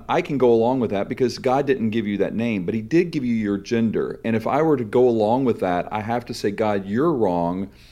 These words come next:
and this person in front of me is right." And therefore, I cannot, I, I cannot faithfully say, "God, you're wrong in this circumstance, in this situation."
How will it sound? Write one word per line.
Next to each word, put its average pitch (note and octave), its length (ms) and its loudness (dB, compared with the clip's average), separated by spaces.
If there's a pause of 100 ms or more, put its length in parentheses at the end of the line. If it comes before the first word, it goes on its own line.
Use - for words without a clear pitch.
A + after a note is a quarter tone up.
(140)
and A2+ 120 2
this A2+ 140 4
person C#3 400 0
in G#2+ 140 0
front G#2+ 260 -2
of F#2+ 80 -2
me F#2 140 -4
is E2 120 -2
right." D2 440 -4 (440)
And A#2 200 0
therefore, D3 500 2
I A2+ 80 0
cannot, A#2 840 -4 (400)
I, B2+ 260 -2 (100)
I B2 60 0
cannot D3 420 -2
faithfully A#2 680 0
say, G#2+ 240 0
"God, G#2 340 -2
you're G#2+ 180 -2
wrong G#2 420 0
in F#2 80 -4
this F#2 140 -4
circumstance, F#2 720 -2
in F#2 60 -4
this E2+ 140 -4
situation." F#2+ 760 -2